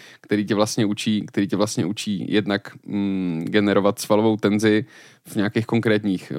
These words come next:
v nějakých konkrétních, mm, partiích těla, což je úplně na začátku nejvíc jako basic, je to, je to břicho, zadek a stehna, přední strana stehen.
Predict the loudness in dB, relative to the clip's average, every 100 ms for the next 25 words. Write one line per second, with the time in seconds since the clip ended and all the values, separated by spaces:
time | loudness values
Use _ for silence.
0 | -6 -2 -2 -2 -2 -2 2 0 0 -4
1 | -4 -12 -10 -6 -6 0 0 2 -2 0
2 | 2 4 2 0 0 0 0 2 2 2
3 | 0 2 0 2 0 0 0 0 0 -2
4 | -2 0 2 2 2 0 0 2 2 2
5 | 0 -2 -2 -2 2 2 0 0 0 0
6 | -2 -6 -4 0 0 0 -2 -2 -2 -4
7 | -4 -2 2 2 2